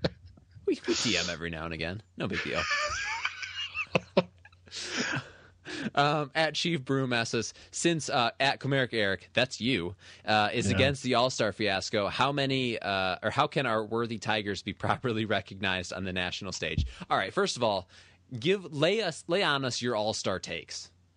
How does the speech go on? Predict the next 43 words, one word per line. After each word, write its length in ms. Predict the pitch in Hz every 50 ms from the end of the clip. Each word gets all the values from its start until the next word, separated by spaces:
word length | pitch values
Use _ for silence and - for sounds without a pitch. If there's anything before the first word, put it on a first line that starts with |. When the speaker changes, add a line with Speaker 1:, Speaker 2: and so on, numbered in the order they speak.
| _ _
Speaker 1:
Just 240 | - - 120 - - - - - 123
let 180 | 131 139 135
all 240 | - 131 131 135 143
the 100 | 135 139 -
Speaker 2:
How 100 | 180 196
much 160 | 208 208 -
Speaker 1:
fire 80 | 127
Speaker 2:
time 260 | 123 165 151 147 139 131
do 100 | 120 117
we 120 | 113 113
have? 320 | 107 104 95 90 87 87 - - - _ _ _ - -
Speaker 1:
You 80 | 90 98
got 160 | 123 123 110
as 80 | 95
much 140 | 95 104 95 -
Speaker 2:
I 40 | 90 101
Speaker 1:
time 140 | 101 98
as 120 | 95 87 90
you 80 | 90
got. 300 | 85 87 87 87 85 71 - - _ _ _ -
Speaker 2:
<sighs> 220 | - - - - - - - - - - - - - - - - - - - - - - -
All 80 | - 139
right, 180 | 131 123 107 110 -
I'll 120 | 160 180
try 160 | - - 220 220
to 60 | 196
give 320 | 160 135 143 139 135 123
a 100 | 120 113
slightly 480 | 113 - - 123 123 123 107 123 120 117
abbreviated 840 | 117 107 92 - 117 117 117 117 110 113 113 110 107 92 101 90
version 580 | 87 87 101 101 98 95 92 - 95 90 92 90 -
of 140 | 123 113 98
my 200 | 110 104 101 -
All-Star 680 | - - 98 95 92 95 - - 92 87 87 87 - - -
rant. 560 | 87 82 87 85 80 82 - - - - - _ _ _ - - - - - - - - - - - - - - - - - -
I'm 100 | 202 220
not 140 | 254 302 311
opposed 300 | 285 - - 214 202 180
to 60 | -
the 120 | 160 139 107
All-Star 460 | 117 123 131 127 - - 120 98 90
game. 560 | 82 - - 80 80 85 110 165 190 185 180 - _ _ _ _ _ _ _ _ _ _ _ _ _ _ _ _ -
I'm, 140 | 175 190 185